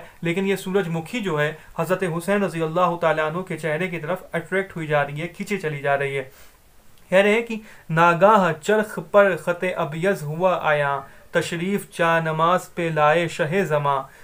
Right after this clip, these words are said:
سجادے بچھ گئے عقب شاہ انس و جاں،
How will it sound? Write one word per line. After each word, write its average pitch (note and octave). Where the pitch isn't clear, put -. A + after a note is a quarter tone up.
سجادے E3+
بچھ F#3
گئے D#3
عقب D#3+
شاہ D#3+
انس E3+
و E3
جاں، C#3+